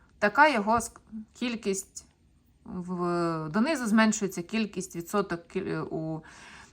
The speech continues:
м, наявності. Ну, тут, тут в серединці олії. Хм. Може, тут їх стільки є, і гарна кількість, обов'язково розповім. Ну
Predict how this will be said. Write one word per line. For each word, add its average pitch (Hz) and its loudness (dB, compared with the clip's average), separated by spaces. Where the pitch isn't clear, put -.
м, 156 -10
наявності. 156 -4
Ну, 160 -4
тут, 240 -10
тут 262 -10
в - -12
серединці 415 -4
олії. 160 -2
Хм. 202 -2
Може, 151 -6
тут 226 -8
їх 254 -8
стільки 285 -10
є, 294 -6
і 403 -2
гарна 202 -4
кількість, 339 -6
обов'язково 220 -8
розповім. - -14
Ну 453 0